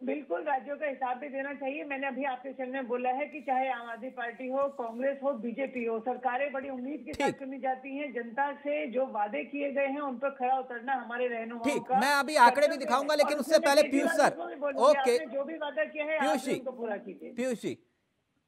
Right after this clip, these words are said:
Speaker 2: ये रोजगार का मसला है, हम इसको राजनीति के नजरिए से क्यों देखते हैं? और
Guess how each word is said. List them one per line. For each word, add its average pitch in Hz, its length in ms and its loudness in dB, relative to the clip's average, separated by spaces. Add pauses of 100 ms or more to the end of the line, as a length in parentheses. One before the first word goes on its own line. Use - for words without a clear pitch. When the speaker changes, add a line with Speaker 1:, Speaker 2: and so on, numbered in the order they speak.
Speaker 2:
ये 330 300 2 (480)
रोजगार 254 520 4
का 311 140 0
मसला 226 360 -2
है, 104 160 -12 (1500)
हम 311 180 2
इसको 339 600 4
राजनीति 254 680 0
के 330 160 0
नजरिए 294 400 0
से 320 120 -10
क्यों 302 280 -4
देखते 214 320 0
हैं? 113 220 -12 (340)
और 294 140 4